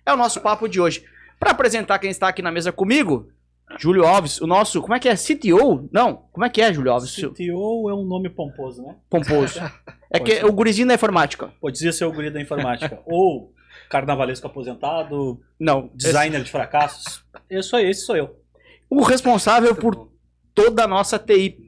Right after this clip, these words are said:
Speaker 1: Na verdade, Júlio, sabe que esses dias eu te apresentei como, eu apresentei várias vezes errado, que a gente normalmente tá bêbado aqui. Eu te falei que era o head de T I. Na verdade, eu quero fazer um elogio pra você, porque eu já fiz isso longe de ti, eu não sei se fiz na tua frente,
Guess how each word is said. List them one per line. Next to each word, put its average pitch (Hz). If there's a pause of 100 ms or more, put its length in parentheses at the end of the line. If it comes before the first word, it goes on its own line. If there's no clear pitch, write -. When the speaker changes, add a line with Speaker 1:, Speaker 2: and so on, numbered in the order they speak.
Speaker 1:
Na 262
verdade, 185
Júlio, 151
sabe 202
que -
esses 185
dias 165
eu 180
te 180
apresentei 156
como, 156 (720)
eu 185
apresentei 202
várias 175
vezes 170
errado, 147
que 170
a 160
gente -
normalmente 160
tá 165
bêbado 139
aqui. 123 (300)
Eu -
te -
falei 160
que 185
era 165
o -
head 165
de 160
T -
I. 143 (280)
Na 170
verdade, 170
eu -
quero 185
fazer 170
um 185
elogio 160
pra 139
você, 127
porque -
eu 180
já 202
fiz 190
isso 175 (420)
longe 185
de 170
ti, -
eu 220
não 226
sei 196
se -
fiz 196
na 190
tua 185
frente, 156